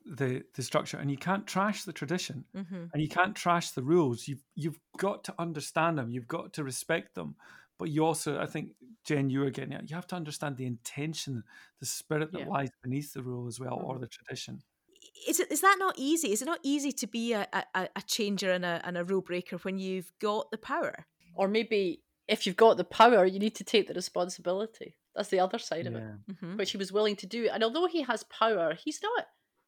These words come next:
Speaker 3: he's not a hugely significant p-, person. I d-, I don't mean that in, in power-wise within the community. He's, he's a farmer. He's got some land.
Speaker 2: Mm-hmm.
Speaker 3: And he does, he steps up and he uses his power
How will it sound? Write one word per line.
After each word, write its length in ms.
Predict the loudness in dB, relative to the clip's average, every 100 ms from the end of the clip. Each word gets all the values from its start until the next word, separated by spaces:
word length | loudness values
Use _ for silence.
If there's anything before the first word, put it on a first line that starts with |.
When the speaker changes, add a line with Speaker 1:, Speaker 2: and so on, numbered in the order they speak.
| _ _ _
Speaker 3:
he's 140 | -6 -2
not 140 | -2
a 40 |
hugely 420 | -2 -2 -4 -2 -4
significant 680 | -2 -2 -4 -6 -8 -8 -12 -20 _ -2
p-, 80 | -2
person. 340 | -2 -4 -10 -12
I 40 | -12
d-, 60 | -8
I 60 |
don't 120 | -8
mean 120 | -8 -8
that 120 | -6
in, 140 | -6 -4 -4
in 100 | -2
power-wise 680 | 2 4 2 -2 -4 -6 -6
within 180 | -10
the 80 | -10
community. 560 | -12 -10 -10 -10 -12 -12
He's, 180 | -12 -14 _
he's 100 | -8
a 40 | -2
farmer. 380 | 6 6 4 -4
He's 140 | -6
got 160 | -4 -6
some 140 | -6
land. 440 | -2 -2 -2 -6 -16 _ _ -12
Speaker 2:
Mm-hmm. 180 | -10 -10 -12 _ _ _ 0
Speaker 3:
And 100 | 2
he 60 | 2
does, 420 | 0 0 -4 -6 -6
he 120 | -4
steps 680 | -4 -4 0 2 0 -4 0
up 300 | 0 -2 -12 _ _ _
and 220 | 0 0 -2 _ _ _ _ _
he 140 | -4
uses 400 | 0 4 4 4
his 140 | 2 -4
power 500 | 2 4 6 4 -2